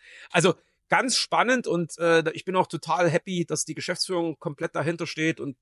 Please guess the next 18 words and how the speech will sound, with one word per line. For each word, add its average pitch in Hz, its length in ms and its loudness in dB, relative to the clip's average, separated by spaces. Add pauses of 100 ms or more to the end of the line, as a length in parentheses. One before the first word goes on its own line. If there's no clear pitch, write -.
(100)
ich - 180 -10
da 143 140 2
letztendlich 139 480 -2
auch - 300 -6
eine, 139 320 -2
eine 135 180 -2
nicht 135 160 -6
ganz 135 160 -4
unwesentliche 143 540 -4
Rolle 151 260 -2
spielen 151 340 -8
darf 139 300 -4
in 135 120 -14
der 123 160 -6
Entwicklung 127 400 -14
dieser 139 200 -8
ganzen 127 300 -10
Themen. 170 320 -6